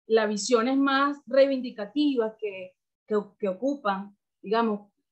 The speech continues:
parte del movimiento popular o de expresiones populares, tienen,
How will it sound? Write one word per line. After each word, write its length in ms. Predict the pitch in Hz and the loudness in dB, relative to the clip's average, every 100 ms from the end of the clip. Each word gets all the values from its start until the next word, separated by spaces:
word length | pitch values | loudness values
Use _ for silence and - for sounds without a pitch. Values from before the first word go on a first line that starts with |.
| _ | _
parte 320 | 220 226 233 | 0 0 2
del 580 | 262 269 254 233 214 208 | 4 4 4 2 0 -2
movimiento 500 | 208 208 208 196 226 | -6 -6 -6 -4 -2
popular 640 | 262 - 277 285 240 262 - | -2 -2 -2 2 2 2 -4
o 100 | 208 | -8
de 80 | 202 | -8
expresiones 600 | - 190 - 277 262 214 | -10 -14 -4 -2 0 -2
populares, 560 | 285 - 269 226 233 - _ - | -4 -4 -4 -2 -4 -8 _ 0
tienen, 360 | 269 285 330 | 2 4 0